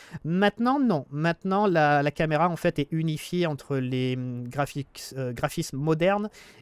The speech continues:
et les anciens, donc il n'y a plus vraiment ce problème-là. Je pense que ça aussi, la caméra en fait devait devenir complètement folle par rapport à des problèmes comme ça. Euh, bien sûr, la caméra s'éloigne un tout petit peu et est un peu plus réactive quand vous, euh, sortez les armes, et c'est pareil, euh,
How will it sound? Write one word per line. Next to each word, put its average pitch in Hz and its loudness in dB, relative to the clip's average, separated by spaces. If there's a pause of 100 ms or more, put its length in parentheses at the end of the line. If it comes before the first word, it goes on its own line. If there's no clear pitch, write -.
(120)
et 147 4
les 143 0
anciens, 131 -2
donc 135 -6
il 160 2
n'y - -2
a - -4
plus - -2
vraiment 160 0
ce - -8
problème-là. 127 -4 (180)
Je 190 0
pense 214 4
que 180 2
ça 185 2
aussi, 175 -2
la 165 0
caméra 151 0
en 151 -2
fait 151 -2
devait 127 -2
devenir 127 -6
complètement 131 -6
folle 127 -4
par 127 -8
rapport 117 -6
à 113 -4
des 117 -6
problèmes 117 -10
comme 117 -10
ça. 127 -8 (460)
Euh, 143 6
bien 175 2
sûr, 196 2
la 170 2
caméra 156 0
s'éloigne 143 0
un 127 -2
tout 170 -4
petit 170 -6
peu 208 2 (100)
et 143 0
est 139 4
un 135 0
peu 143 -4
plus 143 -4
réactive 156 -2 (380)
quand 135 0
vous, 123 -2
euh, 123 -2
sortez - -4
les 120 -4
armes, 123 -4
et 123 -4
c'est - -6
pareil, 117 -4
euh, 110 -10